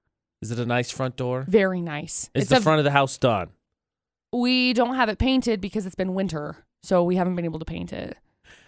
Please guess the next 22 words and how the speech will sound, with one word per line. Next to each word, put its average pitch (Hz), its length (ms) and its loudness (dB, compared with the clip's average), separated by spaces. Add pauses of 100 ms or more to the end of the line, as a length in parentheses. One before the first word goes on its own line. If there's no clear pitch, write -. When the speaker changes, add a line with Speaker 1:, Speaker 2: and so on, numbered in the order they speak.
(600)
Speaker 1:
If 120 120 -4
this 170 200 0
joke, 180 280 2
if 151 200 -2
it 160 60 2
was 139 240 -2
yesterday, 151 540 2
I 127 140 4
would 127 140 -4
make 139 220 0
a 139 40 -4
joke. 120 340 0
'Cause - 140 -8
it's, - 300 -4 (180)
it's - 180 -4
today 165 500 6
and 143 100 2
it 139 80 -4
snowed 185 340 4
yesterday, 135 520 2 (600)
I 156 120 6
will 131 180 2